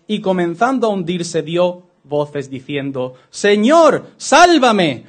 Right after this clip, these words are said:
Al momento Jesús, extendiendo la mano, asió de él y le dijo, "Hombre de poca fe, ¿por qué dudaste?".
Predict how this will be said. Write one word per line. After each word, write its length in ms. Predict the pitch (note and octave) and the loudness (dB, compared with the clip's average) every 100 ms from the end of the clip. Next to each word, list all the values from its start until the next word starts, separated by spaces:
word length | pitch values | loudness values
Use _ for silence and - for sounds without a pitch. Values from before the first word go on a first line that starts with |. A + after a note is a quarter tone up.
| _ - | _ -6
Al 180 | D3+ | -4
momento 460 | D3+ D3+ A3 G#3+ F#3+ | -4 -6 -6 -6 -8
Jesús, 560 | - D3+ C#3 G#2+ - _ _ - | -10 -12 -12 -14 -20 _ _ -14
extendiendo 720 | D#3 - D3 C3 C#3+ G3+ G3 | -14 -12 -10 -10 -8 -6 -6
la 120 | F#3 | -4
mano, 380 | D#3 B2 A2 G#2+ _ _ _ _ _ _ _ | -4 -6 -10 -16 _ _ _ _ _ _ _
asió 420 | C#3 C3+ D#3+ F3+ | -8 -6 -6 -6
de 200 | G3 E3 | -4 -4
él 160 | B2 A#2 | -6 -10
y 100 | D3 | -10
le 120 | C3+ | -10
dijo, 300 | B2+ C3 - B2 | -10 -12 -12 -8
"Hombre 380 | D#3 A#3+ B3 F3+ | -4 -4 -4 -6
de 100 | B2+ | -6
poca 300 | D#3 G3 B2 | -8 -8 -10
fe, 340 | - C3+ B2+ _ _ _ _ _ | -10 -10 -12 _ _ _ _ _
¿por 260 | C#3 C3 - | -10 -8 -8
qué 140 | F3 | -8
dudaste?". 560 | D3+ C3 A2 - G2 | -6 -8 -8 -14 -20